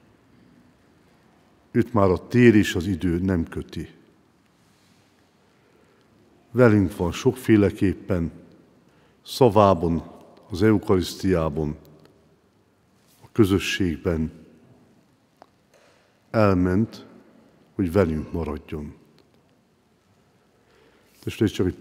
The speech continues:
picikét, ha megérinthetne ennek az ünnepnek a titka.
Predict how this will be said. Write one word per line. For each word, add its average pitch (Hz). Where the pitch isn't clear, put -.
picikét, 117
ha 101
megérinthetne 90
ennek 92
az 87
ünnepnek 92
a 78
titka. -